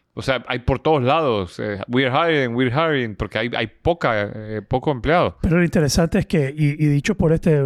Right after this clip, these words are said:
Speaker 2: mismo brother, eh, que si vos tenés una empresa landscaping o algo así y estás trabajando con gringos,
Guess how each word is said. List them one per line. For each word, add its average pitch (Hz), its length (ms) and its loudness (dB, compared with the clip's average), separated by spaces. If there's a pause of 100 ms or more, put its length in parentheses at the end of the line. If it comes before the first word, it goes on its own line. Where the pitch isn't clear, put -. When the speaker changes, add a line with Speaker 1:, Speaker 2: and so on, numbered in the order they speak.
(160)
Speaker 2:
mismo 160 300 4
brother, 147 480 2 (280)
eh, 135 540 0
que 139 440 0
si 160 180 2
vos 160 340 2
tenés 180 360 2
una 156 320 4
empresa 160 420 0
landscaping 160 600 2
o 147 100 4
algo 139 160 2
así 160 320 2
y 143 80 2
estás 123 180 0
trabajando 147 440 2
con 127 200 0
gringos, 156 540 0